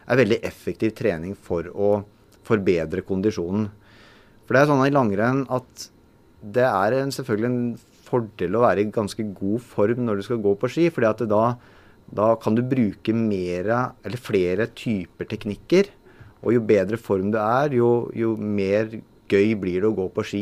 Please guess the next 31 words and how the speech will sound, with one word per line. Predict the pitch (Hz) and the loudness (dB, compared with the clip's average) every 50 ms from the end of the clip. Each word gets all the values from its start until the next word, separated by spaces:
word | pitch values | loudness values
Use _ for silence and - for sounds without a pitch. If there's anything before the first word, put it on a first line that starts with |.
| 104 95 92 | -4 -4 -4
i | |
og | 90 92 | -4 -4
med | 95 | -6
at | 92 - | -8 -8
du | - | -10
på | - - | -10 -8
en | 101 92 | -8 -6
måte | - 95 87 | -6 -4 -4
har | 90 90 - | -4 -4 -6
et | - - - - | -10 -16 -18 -14
større | - - - - - - 92 87 92 101 | -12 -12 -12 -8 -4 -2 -2 -2 -2 -6
spekter | - - - - 90 - - - - _ - 113 - - | -8 -10 -12 -12 -12 -12 -12 -18 -20 _ -8 -8 -6 -4
av | 80 85 82 - | -6 -8 -8 -8
teknikker | - 101 - - 95 80 - _ - 107 | -10 -10 -8 -8 -10 -10 -10 _ -10 -8
som | - 95 92 | -8 -8 -8
du | 87 90 | -6 -6
kan | - 104 107 | -6 -4 -2
bruke. | 107 101 - - - 127 120 - - - - - - - - - _ _ | -2 -2 -2 -2 -2 -4 -4 -6 -12 -20 -20 -20 -20 -20 -20 -20 _ _
Altså, | 92 92 | -10 -8
du | 95 101 | -6 -4
kan | - 117 113 107 | -2 -2 -2 0
gå | 90 101 95 104 107 | 0 4 4 6 6
litt | 104 104 | 4 2
fortere, | - 117 104 - - 98 92 107 120 127 127 | 0 -2 -4 -2 -4 -2 0 2 2 2 2
dermed | 107 92 90 92 98 | 0 0 -2 -2 -4
kan | - 101 | -2 -2
du | 101 | -2
bruke | 98 101 104 98 90 92 - 90 | 0 0 -2 -2 -2 -4 -8 -8
litt | 95 92 - | -6 -4 -4
andre | 95 90 90 87 | -4 -4 -6 -8
teknikker, | - - 95 - 98 87 - - - 117 | -8 -8 -8 -6 -8 -8 -6 -2 0 0